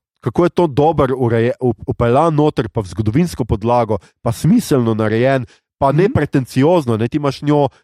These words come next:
Speaker 1: ki jo mama uči fajtat, pa pač se postaviti zase, ampak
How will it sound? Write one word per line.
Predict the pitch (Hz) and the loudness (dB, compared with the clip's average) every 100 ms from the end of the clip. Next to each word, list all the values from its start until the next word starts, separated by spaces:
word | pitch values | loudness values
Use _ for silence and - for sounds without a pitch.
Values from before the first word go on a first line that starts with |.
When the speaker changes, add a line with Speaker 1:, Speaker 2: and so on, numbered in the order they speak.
| _ _ | _ _
Speaker 1:
ki | 147 | 0
jo | 127 | 2
mama | 127 143 139 | 2 2 2
uči | 120 - 147 | -2 0 0
fajtat, | 135 143 139 156 139 120 | 0 2 2 2 0 -2
pa | - | -6
pač | 110 123 | -4 -4
se | - | -4
postaviti | 110 - 147 151 | -8 -2 0 2
zase, | 127 151 151 | 2 0 2
ampak | 143 117 120 | 0 0 -2